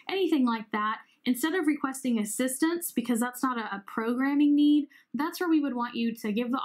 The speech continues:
office a call so we can schedule a visit, or you're more than welcome to actually go to our website now and schedule online.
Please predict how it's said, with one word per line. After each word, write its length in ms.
office 200
a 60
call 260
so 160
we 140
can 160
schedule 400
a 40
visit, 380
or 80
you're 140
more 180
than 140
welcome 320
to 80
actually 300
go 120
to 100
our 140
website 400
now 300
and 140
schedule 340
online. 520